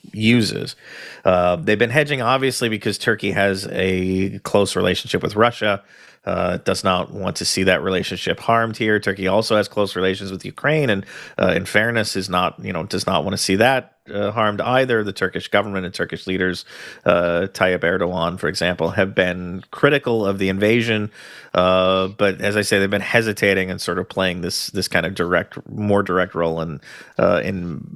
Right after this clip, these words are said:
refereeing the conflict. Uh, they decided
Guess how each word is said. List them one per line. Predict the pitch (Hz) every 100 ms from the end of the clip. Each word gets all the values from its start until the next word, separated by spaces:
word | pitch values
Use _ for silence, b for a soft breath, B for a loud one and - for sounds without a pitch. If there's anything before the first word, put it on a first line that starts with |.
| -
refereeing | 113 98 - 98 98 98 90
the |
conflict. | - 147 135 - 58 - B B B B B B
Uh, | - 101 95 98 98 - _ _ _ _
they | 123 123 123 117
decided | 113 120 - 135 143 147 135 127 117